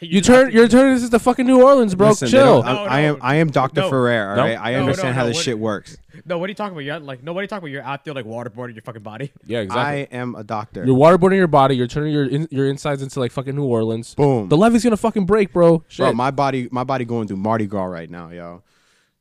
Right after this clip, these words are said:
Speaker 3: Just
Speaker 1: So,
Speaker 3: throw,
Speaker 1: so it's
Speaker 3: throw beads
Speaker 1: celebrating?
Speaker 3: at, throw beads at it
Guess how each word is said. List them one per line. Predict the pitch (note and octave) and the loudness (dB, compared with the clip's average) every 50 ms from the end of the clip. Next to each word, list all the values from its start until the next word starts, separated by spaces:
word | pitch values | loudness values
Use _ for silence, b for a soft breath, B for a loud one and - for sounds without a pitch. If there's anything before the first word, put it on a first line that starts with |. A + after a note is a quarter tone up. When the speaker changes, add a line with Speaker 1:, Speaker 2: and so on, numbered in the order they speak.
| _ _ _ A2+ | _ _ _ -20
Speaker 3:
Just | G#2+ G#2+ - | -18 -16 -10
Speaker 1:
So, | - D3 C3+ | -4 -4 -4
Speaker 3:
throw, | B2+ | -4
Speaker 1:
so | B2+ C#3 | -4 -8
it's | A#2+ - | -12 -6
Speaker 3:
throw | - D#3+ D3+ D3 | -2 0 0 0
beads | - D3+ D3 C3+ A#2 | 0 0 -2 -2 -4
Speaker 1:
celebrating? | A#2+ - | -6 -10
Speaker 3:
at, | - - - | -10 -10 -6
throw | - C#3 C3+ | -4 -4 -4
beads | B2 A2 B2 B2+ A2+ A2 | -4 -6 -10 -10 -8 -10
at | A2 G#2 F#2 | -10 -10 -10
it | F2+ - | -14 -16